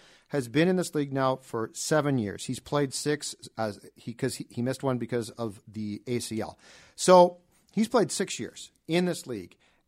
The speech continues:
and we still talk about him like he's a third-year guy. I mean, either you think you know who he is and you'd prefer not to say because it might be bad, it, the, the truth might hurt,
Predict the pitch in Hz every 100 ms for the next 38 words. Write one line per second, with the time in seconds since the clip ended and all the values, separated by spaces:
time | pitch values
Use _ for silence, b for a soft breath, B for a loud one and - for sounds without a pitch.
0 | _ 147 151 151 147 135 175 240 233 139
1 | 156 165 131 147 147 151 160 147 143 151
2 | 147 151 147 165 117 - 135 156 151 127
3 | b b b b _ - _ _ _ _
4 | - 180 214 208 196 196 _ _ _ _
5 | _ 139 160 151 196 220 - 214 190 180
6 | 196 - - 185 170 165 156 151 151 135
7 | 127 127 139 131 - 202 185 160 147 -
8 | - 170 156 135 123 127 - 135 127 156
9 | 135 143 110 135 143 98 107 123 131 117
10 | - 123 107 123 - 170 165 139 110 160
11 | 190 156